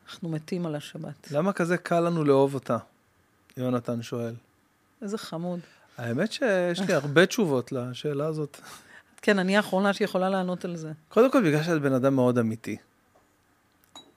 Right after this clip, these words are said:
Speaker 2: אני חושב שאני... זה, זה די ברור.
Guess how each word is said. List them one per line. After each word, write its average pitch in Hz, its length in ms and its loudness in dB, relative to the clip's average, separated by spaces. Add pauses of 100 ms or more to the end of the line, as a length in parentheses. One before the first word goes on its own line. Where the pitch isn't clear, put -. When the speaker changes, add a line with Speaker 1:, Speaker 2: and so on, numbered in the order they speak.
(100)
Speaker 2:
אני 120 180 -2
חושב - 180 -10
שאני... 110 300 -4 (1120)
זה, 113 320 -8
זה 123 140 -2
די 139 180 10
ברור. 117 380 0